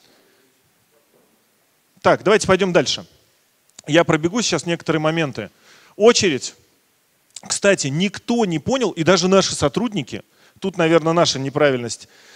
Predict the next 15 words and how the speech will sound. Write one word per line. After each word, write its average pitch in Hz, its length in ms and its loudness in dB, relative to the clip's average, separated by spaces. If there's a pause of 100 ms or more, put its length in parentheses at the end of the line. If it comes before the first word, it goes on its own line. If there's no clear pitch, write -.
(140)
что 220 600 2 (260)
вот 185 340 0
эти 240 280 0
вот 175 220 -2
участники, 185 600 -2
которые 180 420 2
вы 156 160 0
здесь 147 260 -4
указываете, 190 760 -2
звонки 165 500 -2
равномерно 180 640 2
пере-, 151 220 -2
между 147 300 -2
ними 180 240 -4
распределяются. 139 880 -2